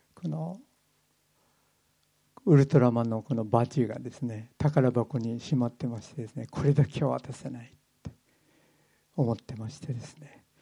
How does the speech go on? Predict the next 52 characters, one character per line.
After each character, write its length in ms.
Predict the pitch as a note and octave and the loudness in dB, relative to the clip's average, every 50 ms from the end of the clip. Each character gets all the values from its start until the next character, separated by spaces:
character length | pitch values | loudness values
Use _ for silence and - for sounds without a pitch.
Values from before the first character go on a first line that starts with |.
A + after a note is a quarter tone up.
| _ - - - - | _ -20 -20 -20 -20
そ 80 | - | -18
し 40 | - | -8
た 80 | - - | -2 -2
ら 60 | C#3+ | 0
親 200 | - - E3+ D3+ | 6 8 8 8
戚 260 | D3 - D#3 D3 D#3+ | 8 8 4 6 6
の 140 | C#3 C3 B2 | 6 6 6
子 140 | B2 C3+ A#2 | 6 4 4
が 120 | A2 A2 | 4 2
で 80 | G#2+ G2+ | -4 -4
す 120 | F#2+ - | -2 0
ね、 200 | B2 A#2 A#2 A2 | 0 0 0 0
黙 260 | G#2 - A#2+ A2+ A#2 | 0 0 0 2 2
っ 60 | A2+ | 0
て 160 | - - - C#3+ | 0 -2 -4 -4
そ 160 | - - C3+ | -2 0 0
の 140 | B2 A#2+ A#2 | 0 0 0
宝 360 | - - - - B2 A#2 A2+ | -4 -6 -4 -2 0 0 0
箱 300 | G#2+ A2 - - - A#2+ | -2 -2 -6 -4 -4 -4
を 40 | G#2+ | -4
開 100 | G#2+ G#2+ | -4 -8
け 140 | - - A#2 | -10 -12 -14
て 120 | - - | -12 -12
で 140 | B2 A#2 G#2 | -12 -12 -12
す 140 | F#2+ - - | -10 -10 -10
ね、 200 | A2+ G#2 G2+ - _ _ - - - - - _ - | -10 -10 -10 -12 _ _ -20 -20 -20 -20 -20 _ -2
ぐ 120 | - B2+ | -2 2
ち 120 | A2+ - D3 | 8 8 8
ゃ 40 | D3 | 10
ぐ 120 | D#3 D3+ | 8 6
ち 100 | D3 E3 | 4 4
ゃ 40 | D#3+ | 4
に 100 | C#3+ C3 | 4 4
し 100 | - - | 2 -2
て 120 | - D#3 | -6 -4
し 100 | - D3+ | -2 -2
ま 120 | C3+ A#2 G#2+ | -2 -2 -2
っ 40 | |
て 160 | - - D3 - | -4 -6 -6 -6
で 100 | G#2+ G2 | -6 -6
す 120 | - - | -8 -10
ね、 240 | - B2+ A2+ A#2 - _ _ - - - - - - - _ - | -12 -12 -12 -12 -14 _ _ -20 -20 -20 -20 -20 -20 -20 _ -8
私 300 | D#3 D3 C3+ B2 A#2 - | -4 0 0 0 0 0
は 80 | D3 A#2+ | -2 -2
そ 180 | - - - B2+ | 0 2 4 6
れ 120 | B2 B2 | 8 8
以 120 | B2 B2 | 8 8
来 200 | B2 C3 B2 A#2 | 8 6 4 2
で 120 | G#2+ A2+ G#2+ | 0 -2 -4
す 140 | - - - | -4 -4 -4
ね、 320 | A2+ A2 A#2 B2+ A#2 - _ _ _ _ - - - _ _ _ - - - | -4 -2 -4 -6 -10 -14 _ _ _ _ -20 -20 -20 _ _ _ -18 -6 0
本 160 | D3 C3 A#2+ | 2 2 2